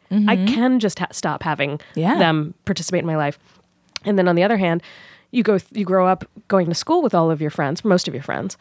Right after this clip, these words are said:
Speaker 2: Yeah.
Speaker 1: So you see them every day, all the time. And then when you become an adult, your very good friends could be people that you see once a month, once every few months,
Speaker 2: Yeah.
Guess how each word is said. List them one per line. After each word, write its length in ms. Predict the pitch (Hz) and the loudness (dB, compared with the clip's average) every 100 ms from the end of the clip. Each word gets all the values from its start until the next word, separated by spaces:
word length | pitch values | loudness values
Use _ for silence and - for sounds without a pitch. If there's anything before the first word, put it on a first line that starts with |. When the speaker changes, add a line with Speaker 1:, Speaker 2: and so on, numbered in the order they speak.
| - | -4
Speaker 2:
Yeah. 260 | 151 127 - _ _ _ - | -2 -2 -4 _ _ _ -6
Speaker 1:
So 120 | 233 | 0
you 60 | 214 | 0
see 140 | 254 | 2
them 140 | 220 190 | 0 0
every 220 | 196 180 | 0 2
day, 220 | 196 165 | 2 0
all 160 | - 175 | 0 0
the 80 | 170 | -2
time. 400 | 185 160 - - _ - - _ - | -4 -4 -6 -12 _ -20 -20 _ -2
And 140 | 190 | 2
then 260 | 190 180 170 | 4 2 0
when 140 | - 180 | 0 0
you 80 | 175 | 0
become 240 | 175 185 | 0 -2
an 60 | 165 | 0
adult, 380 | 156 214 196 - _ | 0 2 0 -4 _
your 260 | 214 220 233 | -4 0 2
very 240 | 247 254 | 2 2
good 140 | 233 208 | 0 0
friends 240 | 254 294 | 0 0
could 120 | - 190 | 0 -2
be 100 | 196 | -2
people 200 | 202 190 | 0 0
that 100 | 185 | 0
you 80 | 196 | -2
see 380 | 202 170 170 - _ _ _ _ _ _ - | 0 2 0 -4 _ _ _ _ _ _ -10
once 560 | 143 147 165 202 - - | -4 0 2 2 -2 2
a 40 | |
month, 300 | 196 269 - - | 2 2 -2 -10
once 280 | 143 170 190 | -2 0 2
every 180 | 190 185 | 0 -2
few 300 | - 160 202 | -4 0 0
months, 380 | 254 302 320 - | 2 -2 -6 -2
Speaker 2:
Yeah. 200 | - | 0